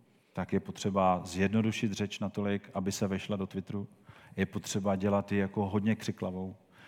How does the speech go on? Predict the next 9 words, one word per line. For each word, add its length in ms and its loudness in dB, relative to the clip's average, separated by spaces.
Je 120 6
potřeba 400 2
používat 540 4
analogie, 480 6
s-, 120 -12
které 240 6
s 80 0
lidma 240 2
zatřesou. 600 -4